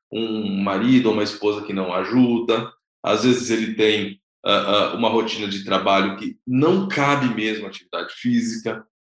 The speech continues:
às vezes ele tem uma deficiência já muito severa da época que era obesidade, que ele tinha obesidade, que ele tem uma artropatia, uma doença de joelho, uma doença muscular, que impossibilita mesmo fazer uma atividade física.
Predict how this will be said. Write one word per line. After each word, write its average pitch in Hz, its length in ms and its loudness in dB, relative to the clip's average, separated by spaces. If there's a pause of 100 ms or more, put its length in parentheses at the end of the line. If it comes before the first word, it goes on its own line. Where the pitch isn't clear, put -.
(120)
às 107 200 -2
vezes 120 340 2
ele 113 240 0
tem 110 480 0 (120)
uma 104 340 0
deficiência 110 1000 0
já 101 140 -2
muito 151 400 -2
severa 117 680 0
da 101 140 -4
época 101 340 -4
que 107 60 -6
era 101 100 -4
obesidade, 98 680 -2 (280)
que 110 80 -4
ele 107 180 -2
tinha 104 260 -2
obesidade, 95 600 0 (320)
que 113 80 0
ele 113 160 2
tem 117 100 4
uma 110 160 4
artropatia, 110 800 0
uma 98 140 -2
doença 107 280 -2
de 98 80 -14
joelho, 98 540 0
uma 95 340 -6
doença 101 240 -8
muscular, 104 540 -2 (260)
que 151 140 -4
impossibilita 151 680 2
mesmo 147 540 4
fazer 101 260 -6
uma 95 120 -2
atividade 92 400 -6
física. 107 520 -12